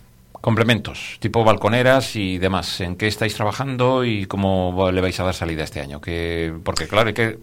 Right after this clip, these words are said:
hay que pedirle a las familias del recorrido, que ya lo hacen muy bien, pero si hay alguien más todavía que quiera sumarse,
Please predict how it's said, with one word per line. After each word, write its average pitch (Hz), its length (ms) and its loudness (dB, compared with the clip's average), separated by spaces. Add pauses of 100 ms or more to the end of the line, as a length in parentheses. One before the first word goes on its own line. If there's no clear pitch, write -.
(340)
hay 107 80 -4
que 107 80 0
pedirle 110 220 4
a 110 60 8
las 107 100 2
familias 101 380 2
del 98 100 0
recorrido, 98 380 2
que 65 80 -6
ya 71 100 -8
lo 82 100 2
hacen 87 220 -2
muy 95 240 0
bien, 113 220 0
pero 87 180 -2
si 80 140 -6
hay 78 140 -4
alguien 85 200 -4
más 107 220 -4
todavía 107 360 -2
que - 120 -10
quiera 101 180 -4
sumarse, 113 520 -6